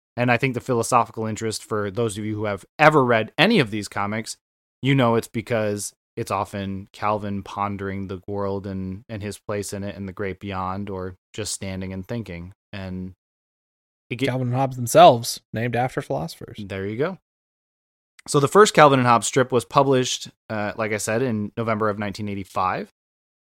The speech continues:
Speaker 1: uh, in about thirty-five newspapers, and the strip quickly became popular.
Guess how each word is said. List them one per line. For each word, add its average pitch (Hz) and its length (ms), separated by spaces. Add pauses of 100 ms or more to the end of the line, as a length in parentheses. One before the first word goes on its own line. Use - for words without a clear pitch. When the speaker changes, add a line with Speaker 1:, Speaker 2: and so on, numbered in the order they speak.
(260)
Speaker 1:
uh, 104 200
in 135 140
about 120 280
thirty-five 139 840
newspapers, 120 640
and 120 200
the 110 60
strip - 340
quickly 180 460
became 117 340
popular. 95 520